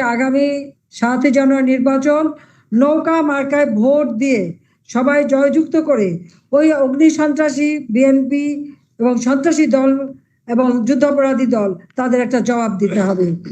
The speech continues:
তারা নির্বাচনে আসে নাই, বানচাল করতে চায়। বাংলাদেশের মানুষ সিদ্ধান্ত নেবে নির্বাচন হবে কি হবে না। কাজে নির্বাচন হবে, সুষ্ঠুভাবে হবে। মানুষের ভোটের অধিকার, তাদের সাংবিধানিক অধিকার, সেই সাংবিধানিক অধিকার তারা প্রয়োগ করবে, সেটাই আমরা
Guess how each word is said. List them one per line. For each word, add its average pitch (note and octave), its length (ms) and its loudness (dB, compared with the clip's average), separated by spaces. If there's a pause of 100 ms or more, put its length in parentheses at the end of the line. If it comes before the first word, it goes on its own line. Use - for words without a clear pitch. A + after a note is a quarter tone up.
(180)
তারা A#3 240 0
নির্বাচনে C#4 400 2 (100)
আসে C4+ 220 0
নাই, D4+ 120 2 (140)
বানচাল C4 460 2
করতে D4 200 -2 (100)
চায়। D4+ 220 0 (540)
বাংলাদেশের C4+ 500 2 (100)
মানুষ D4+ 200 4 (120)
সিদ্ধান্ত C4+ 320 0 (100)
নেবে A3+ 160 2 (120)
নির্বাচন A#3+ 420 -2
হবে A3+ 220 0
কি A3+ 140 -2
হবে G3+ 200 -2
না। F3+ 60 -2 (440)
কাজে B3+ 200 2 (100)
নির্বাচন C4+ 340 2 (120)
হবে, C4+ 280 0 (480)
সুষ্ঠুভাবে D4 540 0 (100)
হবে। C#4+ 220 2 (640)
মানুষের C4+ 440 4
ভোটের C4+ 280 2
অধিকার, C#4+ 300 0 (140)
তাদের B3 220 0 (100)
সাংবিধানিক C4+ 560 0 (200)
অধিকার, D4 360 2
সেই B3+ 200 0
সাংবিধানিক C4 560 2
অধিকার C#4 300 0 (400)
তারা A#3+ 160 -2 (160)
প্রয়োগ B3+ 280 0
করবে, D4+ 160 0 (100)
সেটাই B3+ 260 -2 (180)
আমরা G#3 160 2